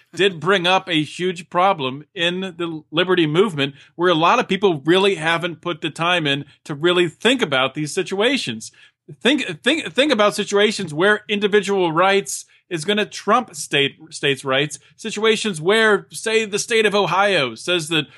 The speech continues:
they're gonna institute, institute slavery again. That, is it okay if the federal government comes in and puts a stop to it? If the state of Ohio is, you know, allowing it to happen?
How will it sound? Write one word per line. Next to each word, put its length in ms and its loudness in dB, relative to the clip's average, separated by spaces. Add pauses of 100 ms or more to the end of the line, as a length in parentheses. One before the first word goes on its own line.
(140)
they're 100 2
gonna 160 -2
institute, 560 -2 (140)
institute 420 -4
slavery 500 2
again. 360 -2 (480)
That, 260 -2 (720)
is 160 -6
it 60 0
okay 420 0
if 120 -2
the 100 -4
federal 280 0
government 400 -2
comes 280 -4
in 180 0
and 180 -8
puts 220 -6
a 40 -8
stop 380 -2
to 200 0
it? 200 -8 (300)
If 120 -16
the 60 -8
state 200 0
of 100 0
Ohio 580 4
is, 280 -6 (100)
you 80 -10
know, 200 -6 (520)
allowing 440 2
it 100 -4
to 100 -2
happen? 460 -2